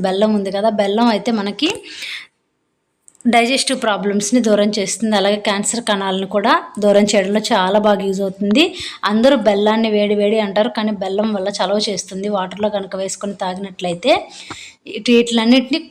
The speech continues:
ఎక్కువ వాటర్ వేసుకోకుండా కొంచెం అలా కొంచెం కొంచెంగా చిలకరించుకుంటూ ఇట్లా మెత్తగా నలుపుకుంటూ, బెల్లం ఉంది కదా, దీన్ని ఇట్లా మెత్తగా నలుపుకుంటూ తక్కువ వాటర్తోనే కలుపుకోవాలి. ఎందుకంటే బెల్లం నుంచి వచ్చే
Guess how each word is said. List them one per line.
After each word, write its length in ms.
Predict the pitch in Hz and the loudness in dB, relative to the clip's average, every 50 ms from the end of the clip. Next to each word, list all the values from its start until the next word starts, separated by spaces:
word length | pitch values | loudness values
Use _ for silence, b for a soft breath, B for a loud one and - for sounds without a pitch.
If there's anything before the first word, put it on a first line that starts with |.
| - 226 | -4 -4
ఎక్కువ 240 | 220 226 - - 269 254 | -4 -2 -2 2 2 4
వాటర్ 240 | 233 220 - 208 202 196 | 4 2 0 -2 0 0
వేసుకోకుండా 520 | 202 202 - - - 196 - 208 214 240 277 269 - | 0 0 -2 -4 -6 -6 -4 -2 -2 -2 -2 0 0
కొంచెం 320 | 240 214 220 214 - 247 214 196 | 2 2 2 2 2 0 0 0
అలా 120 | 190 196 208 202 - - - | 0 0 0 -2 -2 -2 0
కొంచెం 240 | 196 196 - 220 214 208 208 | 0 0 0 0 -2 0 0
కొంచెంగా 520 | 202 202 208 226 220 208 208 220 - 214 214 - | -2 -2 -2 -2 -2 -2 -2 -2 -4 -4 -2 -2
చిలకరించుకుంటూ 840 | 214 196 190 - 220 214 202 202 - - - 190 196 - 311 349 427 453 B B B B B B 202 | -4 -2 -2 0 0 0 0 0 -2 -4 -4 -6 -4 0 2 2 2 0 B B B B B B -6
ఇట్లా 160 | 196 208 233 220 220 | -4 -2 -2 0 0
మెత్తగా 400 | 208 196 - - - 220 214 233 226 214 | -2 -2 -4 0 0 2 2 2 2 2
నలుపుకుంటూ, 460 | 202 196 208 208 - - 214 196 185 214 196 208 | 0 0 -2 -2 -2 -4 -4 -2 -2 0 2 2
బెల్లం 240 | 196 202 220 233 226 214 | 4 4 4 4 2 0
ఉంది 140 | 202 196 202 202 | 0 -2 -2 -2
కదా, 120 | 214 262 269 220 | 0 0 0 0
దీన్ని 180 | 208 214 214 214 214 | 0 0 0 0 0
ఇట్లా 140 | 214 214 208 202 | 0 -2 -2 -2
మెత్తగా 320 | 190 - - 220 214 226 220 208 | -4 -4 -4 -2 0 0 2 2
నలుపుకుంటూ 480 | 202 208 208 202 - - 208 214 202 262 262 233 | 2 2 0 -2 -4 -6 -6 -2 -2 0 0 0
తక్కువ 280 | 208 - - - 233 220 | -4 -4 0 2 4 4
వాటర్తోనే 480 | 214 214 214 185 175 - 190 208 262 370 508 - B B B B _ 220 | 4 2 0 -4 -6 -6 -2 -2 -2 -4 -4 -8 B B B B _ -2
కలుపుకోవాలి. 540 | 214 214 214 - - 202 190 190 190 196 202 202 | -2 -2 -4 -2 2 2 4 4 2 2 2 2
ఎందుకంటే 340 | 214 247 240 262 247 240 262 214 208 | 2 2 2 2 0 0 0 0 0
బెల్లం 220 | 202 208 220 220 220 | 0 0 0 0 -2
నుంచి 160 | 220 214 226 202 | -2 -4 -4 -4
వచ్చే 200 | 196 - - | -4 -4 -6